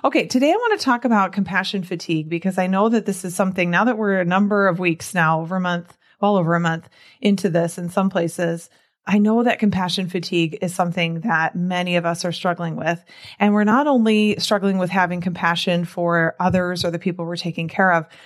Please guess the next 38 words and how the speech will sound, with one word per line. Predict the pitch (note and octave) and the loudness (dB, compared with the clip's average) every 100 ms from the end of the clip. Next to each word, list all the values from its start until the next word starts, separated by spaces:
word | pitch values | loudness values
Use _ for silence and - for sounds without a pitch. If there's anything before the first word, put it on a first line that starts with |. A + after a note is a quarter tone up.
| - | -8
we | - F#3+ | 0 2
might | F#3 G3 G#3+ | 4 2 2
be | G3+ F#3+ F3 | 2 2 0
struggling | - F#3+ F3+ F3+ | 0 -2 0 -2
to | E3+ | 0
have | E3 E3 | -2 -2
compassion | F3 E3 D#3+ - E3+ | -6 -4 -2 0 -2
for | D#3+ - E3 - | -4 -4 -4 0
other | F3 E3+ | 0 0
people | F3+ F3+ D#3+ | -2 -4 -4
in | D#3 | -6
our | D#3 | -6
lives | E3 E3+ E3+ E3+ E3 - - - | 0 2 4 2 -2 -16 -20 -10
or | - F3 | -2 -2
even | F#3+ G3+ G3+ | 2 2 2
potentially | F#3 E3+ E3+ E3+ E3+ E3 - | 0 -4 -6 -2 -2 -2 -4
ourselves. | D#3+ - - D#3+ D3+ D#3+ E3 - - - | -6 -6 -2 0 0 -4 -8 -14 -20 -14
So | - G3+ G3 | -2 0 2
there's | G#3 G#3+ | 0 0
kind | - C#4+ F4 | 0 0 2
of | |
a | B3 G#3 F3 | 2 2 2
very | G3 | -2
classic | F#3 - E3+ E3+ A#3+ A3+ | -2 0 0 2 -2 0
way | G3 F3+ A3 C#4+ | 2 4 4 4
that | A#3+ G3 - - | 2 0 -4 -4
compassion | C#3 F3 E3+ G3 | 0 2 2 0
fatigue | F3 - F3+ F3 | -2 0 0 0
is | E3 D#3 | -2 -2
discussed | D#3+ - F#3+ F#3+ F#3+ - - - - - | -6 -2 0 0 -2 -10 -20 -20 -20 -2
in | F3 | 2
the | E3+ | 4
literature | G3+ G3+ G3 G3+ F#3+ | 4 2 0 0 2
and | F3+ | 0
psychology | D#3+ D#3 F3+ F3+ F#3+ | 0 -2 0 0 -2
literature, | F3+ E3+ E3+ F3+ | -2 -2 0 0
psychiatry | F3 E3 F3 F3 F3 | -2 -4 -2 -2 -2
literature. | E3 D#3+ F3+ E3 | -2 -2 0 0